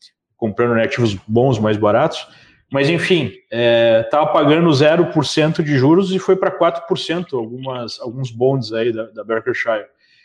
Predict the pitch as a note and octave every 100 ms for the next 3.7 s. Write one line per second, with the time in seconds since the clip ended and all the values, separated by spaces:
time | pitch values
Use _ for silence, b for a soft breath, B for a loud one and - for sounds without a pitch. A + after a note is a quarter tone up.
0 | _ _ G#2+ G#2 - B2+ B2 B2 B2+ -
1 | D3 C#3+ C#3 C#3 C3+ C3+ C#3+ D3 C3+ C#3+
2 | C#3 - C#3+ C#3 - C3+ - C#3 C#3+ -
3 | - C#3+ C3+ G4 _ _ _